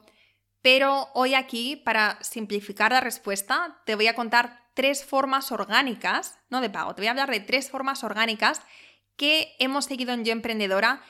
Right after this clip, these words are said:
y que nos han dado buenos resultados. Es decir, voy a dejar a un lado esta parte de pago de los anuncios porque considero que antes de ponernos a invertir dinero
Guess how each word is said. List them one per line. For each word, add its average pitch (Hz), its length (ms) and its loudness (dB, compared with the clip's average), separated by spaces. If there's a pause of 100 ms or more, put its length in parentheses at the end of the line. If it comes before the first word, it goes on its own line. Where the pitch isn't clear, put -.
(160)
y 254 120 -4
que 285 120 0
nos 277 180 -4
han 254 140 -2
dado 240 200 2
buenos 208 280 -4
resultados. - 720 -10 (520)
Es 247 160 0
decir, - 440 -6 (400)
voy 262 260 2
a 294 60 4
dejar 277 280 -2
a 254 40 2
un 254 80 -4
lado 196 440 -4 (300)
esta 262 280 -4
parte 196 540 -2
de 190 240 -4
pago 240 460 4
de 240 100 -2
los 196 160 -2
anuncios 226 420 -4
porque 226 260 -6
considero 214 580 -4
que 208 340 -8 (400)
antes 277 420 0
de 269 80 -6
ponernos 196 580 -6
a 202 40 -8
invertir 208 520 -2
dinero 254 480 0